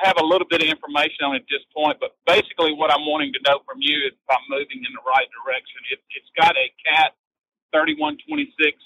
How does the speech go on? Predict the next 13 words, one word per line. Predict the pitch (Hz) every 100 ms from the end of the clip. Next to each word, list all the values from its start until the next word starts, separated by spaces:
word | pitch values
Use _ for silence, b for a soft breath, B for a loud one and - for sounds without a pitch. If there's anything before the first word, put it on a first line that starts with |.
| -
motor | 139 139 127
in | 127
it | 131 127
with | 123
a | 120 -
six-speed | 147 - - 143 139 104 131
Allison | 135 131 131
automatic | 131 131 127 123 -
transmission. | - 131 123 - 135 123 127 - _ _ _
I | 131
don't | 143 135
know | 143
any | 143 143